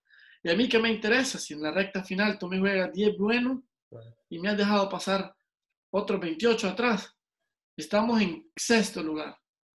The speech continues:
Speaker 1: peleando por un quinto, no por los Scudetto. Y eso es la dura realidad. Estos resultados tenían que haber llegado en noviembre, en enero,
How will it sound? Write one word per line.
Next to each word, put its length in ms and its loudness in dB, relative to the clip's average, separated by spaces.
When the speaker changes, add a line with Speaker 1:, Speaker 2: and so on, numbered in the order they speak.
Speaker 1:
peleando 360 2
por 140 0
un 160 -2
quinto, 400 -4
no 240 0
por 160 0
los 140 -6
Scudetto. 460 -8
Y 140 4
eso 200 4
es 60 4
la 80 6
dura 220 6
realidad. 580 0
Estos 220 0
resultados 500 2
tenían 200 0
que 80 -4
haber 200 2
llegado 680 4
en 160 -2
noviembre, 600 2
en 160 -8
enero, 480 2